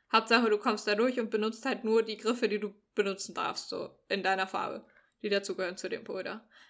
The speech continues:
Aber ob du jetzt den einen oder anderen da mal auslässt, ist egal, solange du da am Ende hochkommst.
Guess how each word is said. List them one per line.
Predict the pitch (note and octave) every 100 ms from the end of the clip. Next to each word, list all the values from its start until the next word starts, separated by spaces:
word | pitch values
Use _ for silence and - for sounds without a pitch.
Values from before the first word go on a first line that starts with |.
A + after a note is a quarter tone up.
| _
Aber | A#3 G#3+ G#3 A3+
ob | A3+
du | A#3+
jetzt | A3 G#3+ - -
den | G#3+ G3+
einen | G#3+ A3 A#3+ B3 B3 A#3+ A#3
oder | A3 G#3
anderen | G#3+ A#3 A3+ A3+
da | G#3
mal | G3+ G3 A3+
auslässt, | D4 B3+ B3
ist | A#3 G#3
egal, | G#3 A3 A3
solange | F#3+ F#3+ G3 G3+
du | G3
da | G3
am | F#3+
Ende | F3+ G#3
hochkommst. | A3+ A#3 - - G3+ -